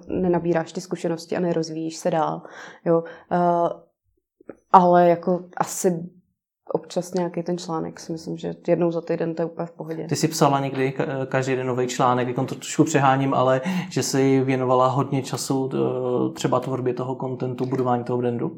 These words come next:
Speaker 1: No, já jsem to teďkon spočítala, jak jsem měla desetiletý výročí blogu, tak jsem, tak jsem to
Speaker 2: Gratuluju.
Speaker 1: počítala, ko-, <laughs> kol-, kolik, eh, kolik v tom může být tak hodin. A já jsem vlastně ještě předloni jsem napsala za klik C Z, kde je taky prostě nějakých už ke sto článkům.
Speaker 2: Hmm.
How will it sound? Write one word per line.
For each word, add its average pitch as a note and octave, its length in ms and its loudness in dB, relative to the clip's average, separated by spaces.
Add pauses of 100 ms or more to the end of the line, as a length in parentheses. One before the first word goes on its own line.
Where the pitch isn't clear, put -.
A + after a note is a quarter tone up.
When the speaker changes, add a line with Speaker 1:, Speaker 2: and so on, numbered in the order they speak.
(120)
Speaker 1:
No, G3 140 8
já F#3+ 140 4
jsem G3+ 160 4
to G#3+ 80 2
teďkon A#3 280 4
spočítala, G#3+ 440 4
jak G#3 60 4
jsem A3+ 120 2
měla A3 140 4
desetiletý G#3 580 0
výročí G3+ 400 0
blogu, G3+ 280 0
tak F3 180 -8
jsem, - 160 -6
tak F#3 160 -4
jsem C3+ 80 2
to B2+ 40 4
Speaker 2:
Gratuluju. B2+ 280 4
Speaker 1:
počítala, G3+ 300 4
ko-, G#3+ 360 8 (100)
<laughs> - 220 -8
kol-, G3 220 6
kolik, F#3+ 420 6
eh, G3 180 6
kolik F#3+ 300 4
v - 80 -12
tom G#3 120 6
může G3 240 4
být G3+ 300 4
tak C4 140 6
hodin. F#3+ 300 4
A - 60 0
já F#3 60 0
jsem G3 120 0
vlastně G3+ 200 2
ještě F#3 140 -6
předloni G3+ 360 4
jsem G3+ 300 0
napsala F#3+ 340 4
za F#3+ 100 2
klik F#3+ 200 0
C G3+ 180 4
Z, F3 180 0
kde F#3 160 0
je E3+ 300 0 (140)
taky E3 240 0
prostě E3+ 340 -8
nějakých F3 380 -4
už - 160 -16 (380)
ke F3+ 100 0
sto F3+ 500 4 (140)
článkům. E3 640 4
Speaker 2:
Hmm. C#3+ 180 4